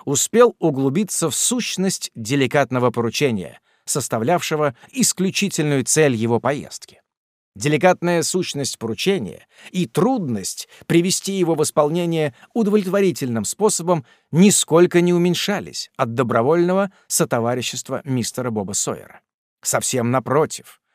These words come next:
мистер Пиквик чувствовал, что присутствие в настоящем случае молодого человека было для него такой честью,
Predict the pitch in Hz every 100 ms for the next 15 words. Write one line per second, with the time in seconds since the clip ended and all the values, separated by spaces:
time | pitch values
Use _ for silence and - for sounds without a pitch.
0 | _ - 143 170 - 123 101 _ 190 220
1 | 196 226 _ _ _ - 165 156 - 135
2 | 131 139 - _ _ - 160 151 151 -
3 | 208 - - 127 107 131 - 143 151 123
4 | - 120 - 143 - 127 117 101 _ -
5 | 139 160 165 135 107 90 - 143 107 73
6 | 87 - 190 - _ _ - 104 214 240
7 | 185 123 143 151 151 135 - _ _ 165
8 | - 107 87 - - - - -